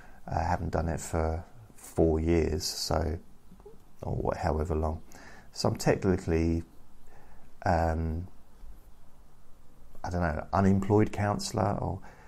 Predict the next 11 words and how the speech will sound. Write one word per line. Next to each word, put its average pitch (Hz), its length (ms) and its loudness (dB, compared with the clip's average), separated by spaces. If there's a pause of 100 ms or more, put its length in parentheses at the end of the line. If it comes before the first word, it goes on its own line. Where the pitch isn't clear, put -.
(720)
I - 60 -2
don't - 140 -6
know, 80 60 -2
however 85 340 0
you 78 100 2
want 78 140 0
to - 60 -8
think 82 220 -2
of - 80 -2
it. 71 100 -4 (800)
And 90 520 2